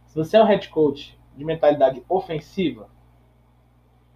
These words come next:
você geralmente contrata um coordenador defensivo mais cascudo.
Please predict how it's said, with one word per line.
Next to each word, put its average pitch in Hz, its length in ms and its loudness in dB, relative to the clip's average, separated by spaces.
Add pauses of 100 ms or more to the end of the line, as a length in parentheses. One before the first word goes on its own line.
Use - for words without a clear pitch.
(120)
você 147 160 -6
geralmente 170 460 0
contrata 160 460 2
um 156 140 -2
coordenador 151 420 0
defensivo 143 600 -4
mais 160 220 -2
cascudo. 175 560 -2